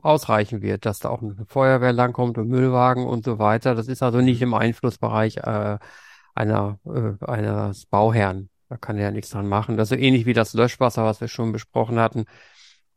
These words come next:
Äh, wenn das zu wenig ist, Aufgabe der Gemeinde. Na ja, gut. Und dann wird, wie das so kommt, ein kleiner Baum gepflanzt.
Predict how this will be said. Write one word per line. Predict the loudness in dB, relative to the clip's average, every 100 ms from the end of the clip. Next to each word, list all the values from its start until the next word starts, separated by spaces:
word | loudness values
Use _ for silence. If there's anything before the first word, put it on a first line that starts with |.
| _ _ -2
Äh, | 0 2 0 -4 -8
wenn | -4
das | -2 -4 -8 -20 -20 -20 -20 _ -8
zu | 0
wenig | 2 4 2
ist, | -4 -2
Aufgabe | -2 -2 0 0 2
der | 0
Gemeinde. | 0 -2 -2 -2 -4 -6 _ _
Na | 0 2
ja, | 4
gut. | 4 2 2 -16 -20 -20 -20 _
Und | 0 4
dann | 4 4
wird, | 2 0 -18 _ _ _ _ _ -14
wie | -12 -6 0
das | 2 2
so | 0
kommt, | 4 2 2
ein | -2
kleiner | 2 4 4
Baum | 6 6
gepflanzt. | 4 2 -2 -2 -6 -16